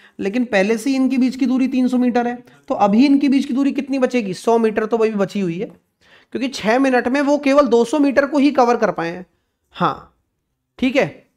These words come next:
हाँ, केवल दो सौ मीटर को ही कवर कर पाए वो। फिर अभी भी बचा हुआ है मामला सौ मीटर का, क्योंकि already तीन सौ मीटर का मेंटेन है पहले से ही,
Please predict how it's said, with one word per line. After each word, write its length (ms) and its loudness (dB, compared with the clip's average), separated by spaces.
हाँ, 180 -18
केवल 220 0
दो 120 2
सौ 120 0
मीटर 220 0
को 80 -2
ही 80 0
कवर 220 2
कर 140 0
पाए 200 2
वो। 180 0
फिर 240 0
अभी 160 2
भी 100 6
बचा 240 2
हुआ 180 6
है 60 6
मामला 360 2
सौ 120 4
मीटर 280 0
का, 100 -6
क्योंकि 220 -2
already 440 4
तीन 180 4
सौ 100 -2
मीटर 240 2
का 100 0
मेंटेन 380 0
है 100 2
पहले 240 -2
से 100 -6
ही, 160 -8